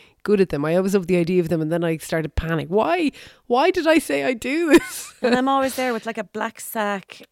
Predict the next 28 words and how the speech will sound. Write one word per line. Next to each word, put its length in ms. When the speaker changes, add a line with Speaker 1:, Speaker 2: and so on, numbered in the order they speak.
Speaker 2:
going, 380
"I 120
know 360
I 120
made 260
something 380
happen 320
with 160
this 400
when 120
I 60
was 100
small, 480
Speaker 1:
<laughs> 220
Speaker 2:
but 100
I 60
don't 180
do 100
anything 300
now. 140
Billy 240
just 200
sorts 280
me 100
out, 220
so 160
it's 120
grand." 480